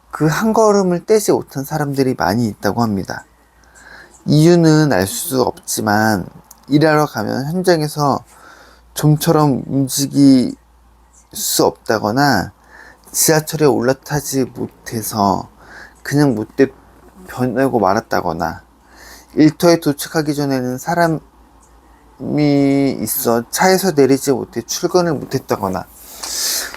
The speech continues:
이런 분들이 많습니다. 오늘도 한 걸음 내딛는 것만으로도 충분히 잘하셨고요.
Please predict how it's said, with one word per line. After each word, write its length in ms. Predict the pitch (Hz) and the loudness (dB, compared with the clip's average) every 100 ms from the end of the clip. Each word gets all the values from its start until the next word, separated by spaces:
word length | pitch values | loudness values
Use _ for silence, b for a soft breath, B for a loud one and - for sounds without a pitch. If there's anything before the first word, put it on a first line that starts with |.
| - | 0
이런 260 | 156 170 175 | 4 4 4
분들이 360 | 175 165 151 | 4 4 4
많습니다. 760 | 117 98 104 135 117 92 85 73 - _ _ - - - - - - - - - - | 2 0 -2 -2 -4 -4 -6 -6 -14 _ _ -20 -20 -20 -20 -20 -20 -20 -20 -20 0
오늘도 840 | 160 170 170 170 151 151 147 98 - - _ _ - | 4 6 6 4 4 4 4 2 -2 -14 _ _ -16
한 220 | - 196 | -8 -4
걸음 260 | 196 190 185 | 0 2 2
내딛는 480 | 117 113 147 143 139 | 2 2 0 0 -4
것만으로도 1040 | 113 110 120 117 110 107 131 139 120 92 - - _ | -8 -6 -4 -4 -6 -6 -4 -4 -4 -8 -14 -20 _
충분히 520 | - 202 190 180 160 | -4 -4 0 0 0
잘하셨고요. 800 | 151 113 113 123 - - 151 139 | -2 -4 -4 -6 -12 -6 -4 -4